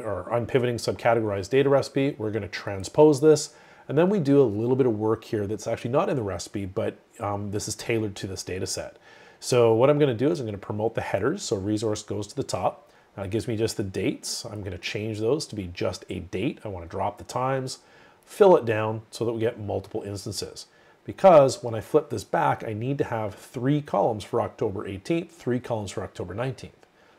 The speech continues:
The problem is, you can only have one column with the same name. So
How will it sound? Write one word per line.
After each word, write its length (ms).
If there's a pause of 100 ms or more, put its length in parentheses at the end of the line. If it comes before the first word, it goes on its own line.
The 140
problem 320
is, 320 (520)
you 80
can 80
only 140
have 140
one 220
column 380 (560)
with 120
the 80
same 240
name. 200 (560)
So 400